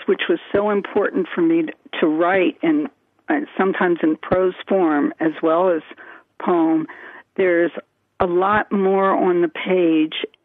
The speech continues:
I started, after putting t-, the book together,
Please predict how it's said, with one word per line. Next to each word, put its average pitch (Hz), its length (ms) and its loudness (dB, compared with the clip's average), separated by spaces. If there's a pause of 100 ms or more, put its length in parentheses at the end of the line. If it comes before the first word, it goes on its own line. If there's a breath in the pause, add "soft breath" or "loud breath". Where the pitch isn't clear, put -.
(180)
I 180 140 0 (240)
started, 190 600 0 (220)
after 190 260 0
putting 190 400 0
t-, - 140 -14 (200)
the 175 80 0
book 196 240 -2
together, 180 760 0